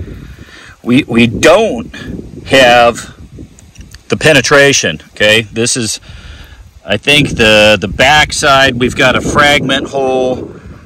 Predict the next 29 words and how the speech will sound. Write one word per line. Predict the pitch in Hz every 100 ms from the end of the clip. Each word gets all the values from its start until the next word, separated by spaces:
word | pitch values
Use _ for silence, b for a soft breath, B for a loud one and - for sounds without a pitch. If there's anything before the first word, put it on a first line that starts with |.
| -
coming | 147 143
out | 139 135 120
there. | 139 135 139 135 131 123 - 117
We've | 120 -
got | 123 113 113 -
a | 101
hole | - 151 147
there. | 131 131 131
We've | 117
got | - 156
a |
few | 120 - 208 156
holes, | 120 180 165 123 107 - - b b b b b - - -
but | 107 135 -
it's | 131 -
the | -
in-between. | 139 160 156 120 - 170 151
And | 135 - 131
then | 156 160 151 127 B B B B B B B B B B B - -
we | 127 131
have | 139 131
clearly | - 196 220 175
some | 131 135 123
exit | 160 175 - 143
holes | 143 139 131 123 - - -
with | - 117
the | 101
punch, | - - 240 156 120 - - - b b b b b b b b _
okay? | 113 120 127 135